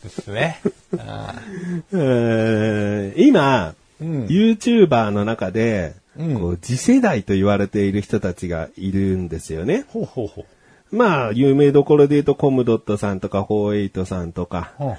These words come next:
Speaker 1: ほう。
Speaker 2: バンバンザイ、レイクレ、平成フラミンゴ、
Speaker 1: ほうほうほう。
Speaker 2: クレマグ、などなど、
Speaker 1: ほ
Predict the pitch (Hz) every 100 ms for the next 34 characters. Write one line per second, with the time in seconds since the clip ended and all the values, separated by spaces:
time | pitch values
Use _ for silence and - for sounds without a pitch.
0 | - 92 - 92 92 92 92 92 87 -
1 | 82 82 76 _ _ - 85 95 107 -
2 | - 95 87 _ _ _ _ _ - 101
3 | 135 - 123 110 98 110 104 104 98 87
4 | - _ _ - 120 - 92 - 71 -
5 | _ _ _ - 98 143 147 120 95 -
6 | - _ 92 101 107 92 85 - - _
7 | _ _ - 113